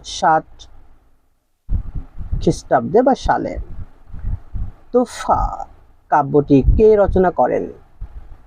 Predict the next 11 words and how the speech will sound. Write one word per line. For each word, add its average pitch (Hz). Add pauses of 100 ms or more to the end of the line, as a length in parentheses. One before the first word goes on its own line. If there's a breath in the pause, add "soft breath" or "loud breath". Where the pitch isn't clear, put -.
(140)
তোহফা 196 (920)
কাব্যটি, 131 (1600)
তোহফা 220
কাব্যটি 185
রচনা 156
করেন 151 (960)
আলাউল। 123 (1040)
অ্যান্টনি 160
ফিরিঙ্গি 143 (500)
কি 202 (160)
জাতীয় 175